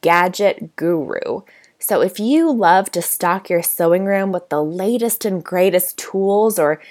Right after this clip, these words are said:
show off your new supplies to family and friends,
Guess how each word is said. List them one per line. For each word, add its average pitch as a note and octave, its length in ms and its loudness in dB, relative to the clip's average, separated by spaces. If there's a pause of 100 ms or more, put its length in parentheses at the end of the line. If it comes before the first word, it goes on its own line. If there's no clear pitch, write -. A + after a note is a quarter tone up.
(180)
show D4+ 320 2
off D4 260 2
your A3 100 0
new G3+ 180 -2
supplies G3 640 0
to G3+ 100 -4
family F3 460 -2
and E3+ 160 -6
friends, E3+ 520 -2